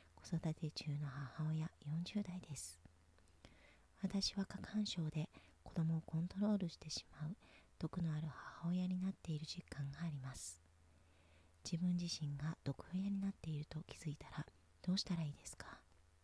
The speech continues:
私自身、父親に非常に厳しく育てられました。自分がされて嫌だったはずなのに、息子に対して父親と同じような対応をしてしまいます。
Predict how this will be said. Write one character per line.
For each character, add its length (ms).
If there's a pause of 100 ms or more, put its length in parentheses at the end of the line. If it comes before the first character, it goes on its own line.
(1800)
私 340
自 100
身、 300 (480)
父 140
親 240
に 260
非 240
常 140
に 80
厳 260
し 120
く 100
育 160 (140)
て 120
ら 120
れ 100
ま 160
し 100
た。 160 (1160)
自 120
分 120
が 100
さ 140
れ 80
て 140
嫌 180
だ 120
っ 60
た 120
は 80
ず 120
な 120
の 100
に、 220 (480)
息 140
子 120
に 100
対 280
し 100
て 220 (140)
父 260
親 240
と 100
同 60 (160)
じ 180
よ 60
う 40
な 120
対 340
応 60
を 80
し 80
て 120
し 200
ま 100
い 80
ま 180
す。 220